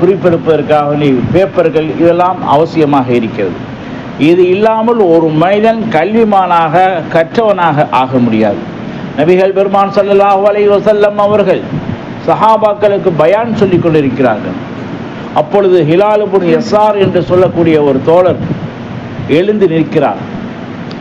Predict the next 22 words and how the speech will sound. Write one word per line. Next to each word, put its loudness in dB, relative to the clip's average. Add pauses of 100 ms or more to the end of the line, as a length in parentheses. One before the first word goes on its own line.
(200)
எழுந்து 2
நின்று 0
கேட்டார், 0
"அஈதிரி 0
மா 2 (100)
குல்த 2
லஹும் -2
யா 2
ரசூலல்லாஹ்." -2 (540)
"அல்லாஹ்வுடைய 0
திருத்தூதரே, 2 (500)
இந்த 2
சஹாபாக்களுக்கு 0
நீங்கள் 0
சொல்லிக் 0
கொண்டிருந்தீர்களே, 2 (800)
பேசிக் 2
கொண்டிருந்தீர்களே, 2 (440)
அந்த 2
விஷயங்களை 2
எல்லாம் 2
எனக்கு 0